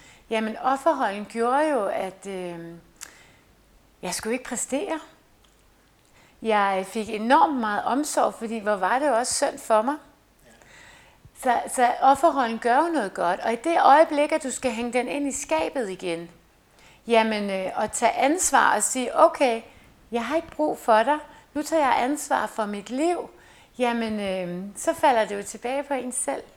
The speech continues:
Og det kan være enormt skræmmende,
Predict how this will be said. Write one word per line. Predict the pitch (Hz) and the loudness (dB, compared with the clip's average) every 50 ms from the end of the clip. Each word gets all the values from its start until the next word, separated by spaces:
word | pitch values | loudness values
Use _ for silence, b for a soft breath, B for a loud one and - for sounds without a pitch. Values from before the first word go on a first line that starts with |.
| _ _ _ 131 117 - _ _ _ _ _ _ _ _ _ _ - - _ B B B B B B B B B - | _ _ _ -20 -20 -20 _ _ _ _ _ _ _ _ _ _ -20 -20 _ B B B B B B B B B 2
Og | 240 240 240 | 2 2 4
det | 311 320 320 | 2 2 4
kan | 339 339 | 4 6
være | 311 294 254 247 | 6 8 6 6
enormt | 247 254 294 311 - 269 | 4 2 2 2 0 -2
skræmmende, | - - - - 220 214 233 277 320 349 330 269 | -6 -8 -4 0 2 4 4 4 2 2 0 0